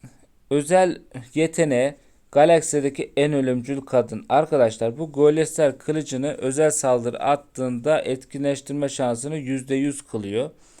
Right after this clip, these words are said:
Ve bekleme süresi kırk dört saniye. Yani kesinlikle, e, özel saldırı attığınızda Golyester kılıcının el becerisiyle atıyorsunuz.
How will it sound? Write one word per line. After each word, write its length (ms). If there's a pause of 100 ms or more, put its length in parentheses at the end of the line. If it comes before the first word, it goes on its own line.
(500)
Ve 200
bekleme 480
süresi 500
kırk 300
dört 140
saniye. 560 (680)
Yani 300
kesinlikle, 800 (440)
e, 320 (440)
özel 300
saldırı 440
attığınızda 480
Golyester 720
kılıcının 760 (720)
el 260
becerisiyle 540
atıyorsunuz. 640